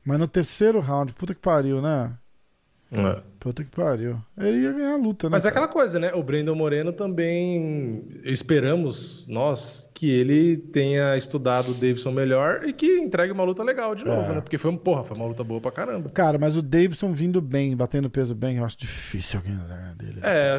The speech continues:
Speaker 2: é.
Speaker 1: Cara,
Speaker 2: É difícil
Speaker 1: é,
Speaker 2: ser
Speaker 1: é
Speaker 2: pau a
Speaker 1: tipo,
Speaker 2: pau, né?
Speaker 1: é tipo o Francis conseguindo bater peso do welterweight ali, cara.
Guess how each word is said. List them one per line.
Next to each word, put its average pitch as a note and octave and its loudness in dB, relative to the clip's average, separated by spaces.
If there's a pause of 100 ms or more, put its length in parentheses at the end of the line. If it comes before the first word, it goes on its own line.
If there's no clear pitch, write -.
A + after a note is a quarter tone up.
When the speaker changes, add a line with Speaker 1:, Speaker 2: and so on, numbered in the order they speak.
(100)
Speaker 2:
é. A#2 -2 (100)
Speaker 1:
Cara, D3 0
Speaker 2:
É - -2
difícil C3 -2
Speaker 1:
é, - -4
Speaker 2:
ser C3 0
Speaker 1:
é - 0
Speaker 2:
pau F3 2
a - 4
Speaker 1:
tipo, F#3+ 2
Speaker 2:
pau, D#3+ 4
né? B2 -10 (380)
Speaker 1:
é C3+ 0
tipo F3 0
o D#3+ 2
Francis E3 0
conseguindo D#3 -2
bater D3 0
peso D3 0
do C#3 2
welterweight B2+ 0
ali, A2 -6
cara. A2 -6